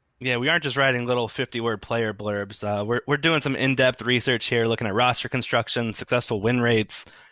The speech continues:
doing a lot of the heavy legwork so that you guys, Fantasy Guru subscribers, can, uh, get in there and get a good chance at winning that two million dollars. Two million, two million to first, one million to second, and then one million to the regular season point scorer,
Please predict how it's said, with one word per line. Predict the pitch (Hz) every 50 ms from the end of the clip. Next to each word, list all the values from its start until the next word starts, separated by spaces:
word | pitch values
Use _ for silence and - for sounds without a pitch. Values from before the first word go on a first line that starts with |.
| _ -
doing | - 156 156
a | 147 131
lot | 127 127 131 127
of | 123
the | 120 120 95
heavy | - 143 139 135
legwork | 127 117 117 123 131 127 113 113 117 113 101 -
so | - 120
that | 117 107 82
you | 107 131 139
guys, | 135 120 110 107 107 104 - - - _ _ _ -
Fantasy | - 151 147 - 143
Guru | 131 143 143 131
subscribers, | 117 - 95 - - - 143 160 156 127 117 98 98 - - - _ _ _ -
can, | - 113 110
uh, | 107 104
get | 104 113 120
in | 120 117
there | 117 110
and | 107 107
get | - 131 120
a | 113
good | 110 120 104
chance | - - 120 110 -
at | 92 82
winning | 110 110 110
that | 107 95 -
two | - - 120
million | 120 113 104 104 101
dollars. | 104 98 104 101 101 104 - - - - - - - _
Two | - - 170
million, | 175 180 185 175 180 165 -
two | - - 185
million | 190 185 185 180
to | 147
first, | - 123 120 120 - - - - _ _
one | - 110 135 151
million | 151 147 147 143
to | 131 -
second, | - 120 107 - 127 117 - _ _ _ _ _ _ -
and | 135
then | 135 117
one | 113 127 135 139
million | 135 131 127 127 123
to | 117 - 120
the | 120 113
regular | 98 107 120 117 123 123 120 120
season | - - 123 113 113 113 104
point | - - 117 117 - -
scorer, | - - - 92 107 104 98 95 101